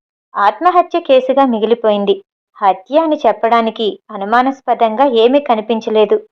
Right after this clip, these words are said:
ఇది జరిగిన నలభై ఎనిమిది గంటల తరువాత. డిటెక్టివ్ నిచ్చల్ ఎదురుగా ఒక అమ్మాయి కూర్చునుంది. ఒక ఆత్మహత్య కేసు.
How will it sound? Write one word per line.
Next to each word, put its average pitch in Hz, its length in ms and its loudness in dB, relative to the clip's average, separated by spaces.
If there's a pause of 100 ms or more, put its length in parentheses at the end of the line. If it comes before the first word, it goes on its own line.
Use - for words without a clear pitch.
(360)
ఇది 302 180 -4
జరిగిన 247 460 2
నలభై 226 400 2
ఎనిమిది 208 440 0
గంటల 202 300 0
తరువాత. 214 600 0 (1160)
డిటెక్టివ్ 320 520 0
నిచ్చల్ 285 380 2
ఎదురుగా 233 540 2 (180)
ఒక 220 180 -2
అమ్మాయి 254 380 2
కూర్చునుంది. 226 720 -2 (600)
ఒక 226 200 0
ఆత్మహత్య 254 680 0
కేసు. 208 380 0